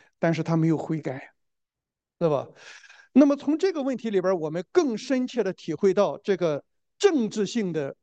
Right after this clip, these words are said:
观念，政治性弥赛亚的观念，在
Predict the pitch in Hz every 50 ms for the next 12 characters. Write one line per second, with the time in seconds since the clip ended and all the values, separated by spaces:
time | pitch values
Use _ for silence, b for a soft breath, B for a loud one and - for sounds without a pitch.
0 | _ _ - 233 208 208 202 196 196 156 120 - - - 349 311 247 185 233 214
1 | - 233 190 160 170 185 208 - 247 196 151 123 123 147 - - 165 160 165 160
2 | 143 131 - 185 175 160